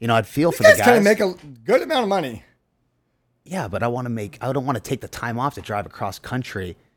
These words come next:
Speaker 1: I mean, imagine the traffic jam. Uh, no, it's, that, that wouldn't be the best use of my time.
Speaker 2: No, but they drive anyways.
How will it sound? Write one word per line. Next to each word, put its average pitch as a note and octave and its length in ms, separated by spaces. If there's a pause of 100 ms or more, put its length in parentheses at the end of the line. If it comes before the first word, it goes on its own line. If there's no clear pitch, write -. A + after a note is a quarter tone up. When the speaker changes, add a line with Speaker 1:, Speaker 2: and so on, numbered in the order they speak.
(760)
Speaker 1:
I - 20
mean, C3+ 120
imagine D#3 340
the B2 80
traffic D3 460
jam. D#3+ 280
Uh, E2+ 160
no, D2+ 380
it's, A#2+ 280
that, F#2+ 300
that B2 140
wouldn't A#2+ 180
be G#2+ 80
the F#2 100
best F#2 280
use E2+ 180
of F2 60
my D#2 100
time. - 240
Speaker 2:
No, C#4+ 120
but G3+ 160
they D4+ 120
drive C#4+ 380
anyways. D4+ 720